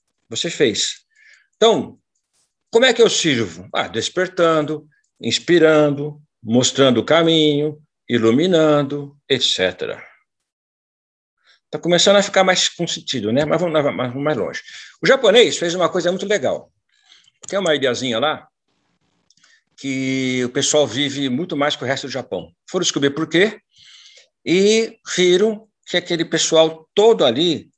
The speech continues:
tem uma clareza de propósito, uma clareza enorme de propósito. E eles que criaram esse,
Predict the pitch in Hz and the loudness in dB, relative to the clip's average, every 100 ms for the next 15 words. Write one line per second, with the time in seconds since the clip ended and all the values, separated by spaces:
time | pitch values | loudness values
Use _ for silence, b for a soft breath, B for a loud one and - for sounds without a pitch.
0 | _ - 175 160 156 - 175 160 196 165 | _ -6 -4 -2 -4 -4 -2 0 0 -2
1 | 117 107 87 110 120 104 104 92 87 - | -4 -8 -10 -8 -4 -4 -2 -2 -4 -12
2 | - - _ _ _ b b b b - | -20 -20 _ _ _ b b b b -4
3 | 156 160 160 185 165 156 170 117 101 - | 0 2 4 4 6 6 6 4 -2 -8
4 | 95 - 67 - - _ _ _ _ _ | -10 -6 -8 -8 -16 _ _ _ _ _
5 | _ - 143 208 160 90 - 156 196 185 | _ -4 0 2 0 -2 0 2 4 2
6 | - 165 - 147 151 165 135 101 95 - | 0 -4 0 4 4 4 0 -2 -10 -8
7 | 113 - 113 98 87 | -6 -4 -2 -4 -6